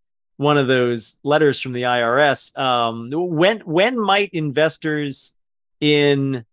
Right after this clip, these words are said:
or funds be made aware of these potential mistakes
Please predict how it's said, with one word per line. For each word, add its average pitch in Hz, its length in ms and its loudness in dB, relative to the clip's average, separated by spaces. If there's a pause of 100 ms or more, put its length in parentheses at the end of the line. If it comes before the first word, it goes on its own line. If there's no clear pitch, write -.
or 139 160 4
funds 143 880 -4 (720)
be 147 160 6
made 147 240 4
aware 143 520 6
of 127 440 -4
these 135 180 -2
potential 139 640 0
mistakes 135 720 -4